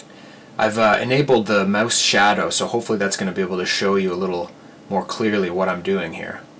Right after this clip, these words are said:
So the first step is just to simply open up our image file, which in this case is gonna be a raw file. To do that, you could go up to File and click Open. I'm just gonna double click on the gray,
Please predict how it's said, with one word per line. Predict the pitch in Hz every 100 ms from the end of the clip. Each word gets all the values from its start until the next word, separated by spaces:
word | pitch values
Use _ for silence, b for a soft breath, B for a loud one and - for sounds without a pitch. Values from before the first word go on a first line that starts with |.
| - B B B B B B B B
So | - 151
the | -
first | - 165
step | - 143 185 -
is | 113
just | - 110
to | -
simply | - 107 104 -
open | 110 113
up | 104 110 -
our | 98 92 90
image | 90 98 95
file, | - 90 92 123
which | 147 101 - -
in | 95
this | 92 -
case | 98 90 - -
is | 90 92
gonna | 90
be | 87
a | 87
raw | 87 87
file. | 92 - 92 104 151 -
To | -
do | 107 127
that, | 117 120 -
you | 101
could | 147 135
go | 113
up | 104
to | 95
File | - 104 98 95 92 -
and | 98
click | - - - -
Open. | 117 92 101 - B B B B
I'm | 104 107
just | 110
gonna | 98 82
double | - - -
click | - 104 - -
on | - 85
the |
gray, | 160 90 90 90 98